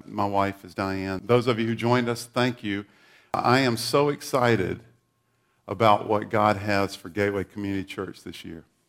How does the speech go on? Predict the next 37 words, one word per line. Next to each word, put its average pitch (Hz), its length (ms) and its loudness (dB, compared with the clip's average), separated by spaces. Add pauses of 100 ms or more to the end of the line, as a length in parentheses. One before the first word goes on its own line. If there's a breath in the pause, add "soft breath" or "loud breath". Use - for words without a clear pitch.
(1400)
I - 240 -2
said 117 240 0
to 113 60 -2
the 110 80 2
worship 117 380 2
team 104 220 0
right 107 160 2
before 107 240 0
we 101 80 0
came 107 280 2
out, 104 80 6
"I 101 80 2
think 143 340 -2
I'm 127 120 6
more 113 340 6
excited 107 580 2
than 101 100 -2
I've 98 140 -2
ever 104 240 0
been," 87 460 -6 (320)
and 92 260 -4
I'm 104 140 0
a 101 40 2
pretty 104 280 -2
excited 101 520 0
guy. 92 360 -2 (840 soft breath)
The - 80 -8
point 165 340 4
of 139 120 4
this 139 180 6
whole 175 320 8
year 139 380 8
for 107 280 4
us 98 260 4
here 110 180 4
at 107 100 0
Gateway, 92 440 0